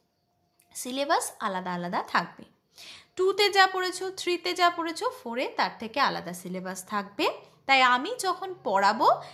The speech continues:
যে চ্যাপ্টারটা পড়াবো, সেই চ্যাপ্টারটার মাথায় একটা টিক চিহ্ন দিয়ে নেবে। ওগুলো ক্লাস ফোরের সিলেবাসের মধ্যে থাকবে। এবার আমি যতটা পড়িয়ে উঠতে পারবো প্রথম টার্মে,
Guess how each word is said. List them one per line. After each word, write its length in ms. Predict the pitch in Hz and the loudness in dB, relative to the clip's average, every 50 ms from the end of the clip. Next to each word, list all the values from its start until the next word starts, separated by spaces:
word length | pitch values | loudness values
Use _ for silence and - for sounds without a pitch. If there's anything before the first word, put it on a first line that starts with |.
| - - - | -18 -12 -10
যে 280 | 226 202 277 320 381 440 | -6 -2 0 0 0 0
চ্যাপ্টারটা 540 | 427 415 403 392 392 - 370 370 - 403 392 | 2 0 0 0 0 -8 -8 -2 0 0 0
পড়াবো, 500 | 392 - 254 208 202 202 196 202 262 392 | 2 2 0 2 2 2 0 0 -2 -4
সেই 260 | - - - 240 262 - | -4 -4 -6 -6 -8 -6
চ্যাপ্টারটার 540 | - 226 190 180 - 185 185 180 - 233 226 | -4 -4 -4 -4 -6 -14 -14 -10 -8 -6 -6
মাথায় 440 | 208 190 175 175 175 - - 196 190 | -6 -6 -6 -8 -8 -10 -12 -12 -12
একটা 240 | 180 - - 294 359 | -12 -10 -10 -10 -10
টিক 260 | - - 214 202 - | -8 -10 -14 -14 -12
চিহ্ন 360 | - - - 180 180 214 - 539 - - - _ _ - 254 | -14 -10 -6 -6 -2 -2 -2 -4 -4 -10 -20 _ _ -8 -2
দিয়ে 260 | 247 311 330 330 254 | 2 2 4 4 2
নেবে। 260 | 202 180 180 165 - - - - | 0 -2 -6 -10 -14 -16 -12 -10
ওগুলো 480 | 214 202 196 233 254 392 554 - - - - - | -8 -6 -4 0 2 2 2 2 0 -14 -10 0
ক্লাস 300 | - 403 - - - - | 4 4 4 4 4 -6
ফোরের 360 | - 294 247 220 240 302 415 | -8 -6 -4 -2 -2 -4 -4
সিলেবাসের 580 | - - - 208 190 180 175 175 180 - 220 208 | -6 -10 -10 -8 -8 -4 -6 -6 -6 -6 -10 -10
মধ্যে 280 | 202 196 202 233 427 | -10 -10 -6 -6 -6
থাকবে। 400 | 480 - 262 175 151 - - - - _ _ _ _ _ - | -4 -2 -4 -4 -4 -6 -16 -20 -20 _ _ _ _ _ -6
এবার 260 | 339 392 392 440 453 | -2 4 6 8 8
আমি 160 | 427 440 415 | 6 4 4
যতটা 380 | 370 370 330 330 339 349 349 349 | 2 2 2 2 2 0 0 0
পড়িয়ে 340 | 349 311 302 277 262 277 | 0 0 -4 -2 -2 -4
উঠতে 240 | 277 262 - - 302 | -6 -8 -8 -8 -4
পারবো 320 | 294 302 302 311 311 339 349 | 2 6 6 6 6 4 -6
প্রথম 380 | - - 370 370 381 403 403 | -6 -8 -10 -8 -8 -10 -4
টার্মে, 400 | 392 453 440 453 466 440 480 247 | 2 4 4 4 4 2 -2 -2